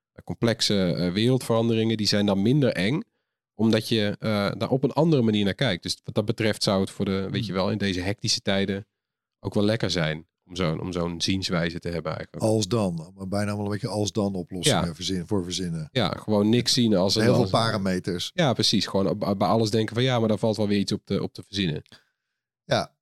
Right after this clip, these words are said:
Speaker 2: nou ja, die, die instelling was, is ons bij Bright natuurlijk niet vreemd. Zo staan
Speaker 1: Nee.
Speaker 2: wij ook een beetje in het leven, maar, eh, ja, interessant.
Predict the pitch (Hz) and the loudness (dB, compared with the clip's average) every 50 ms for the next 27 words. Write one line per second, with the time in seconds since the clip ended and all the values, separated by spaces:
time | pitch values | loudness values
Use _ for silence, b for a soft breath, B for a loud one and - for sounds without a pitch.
0 | _ _ - 127 127 131 131 131 131 127 127 127 131 131 135 123 127 131 135 120 | _ _ -2 0 2 4 4 4 4 2 2 2 2 2 0 0 0 0 2 2
1 | 131 139 131 - 147 127 127 120 117 120 117 - - - 117 110 104 123 - 127 | 2 2 2 2 2 2 2 0 0 0 0 0 -2 -2 -2 -4 -4 -2 0 0
2 | 131 117 107 110 104 101 98 90 107 104 104 107 104 - - 95 95 92 87 104 | 0 0 2 2 2 2 2 0 0 0 0 0 -2 -4 -6 -4 -4 -4 -6 -8
3 | 101 - - - 101 98 117 139 143 - 95 101 - - - 131 143 131 - 185 | -12 -10 -6 -4 -2 -2 0 -2 -4 -6 -12 -14 -12 -8 -4 -2 0 0 0 0
4 | 190 - - 117 117 117 110 110 104 104 104 107 101 104 101 104 98 98 98 98 | -2 -2 -4 -6 -6 -4 -2 0 0 0 -2 -4 -6 -4 -4 -4 -2 -2 -4 -4
5 | 110 123 120 107 95 95 92 92 95 92 90 90 92 - _ _ _ _ _ _ | -4 -6 -4 -2 -2 -4 -4 -4 -6 -6 -6 -8 -10 -12 _ _ _ _ _ _
6 | _ _ _ _ _ _ _ _ _ _ - 143 113 85 90 131 123 123 - 139 | _ _ _ _ _ _ _ _ _ _ -4 -2 -2 0 0 -2 0 0 2 2
7 | 117 95 B | 0 0 B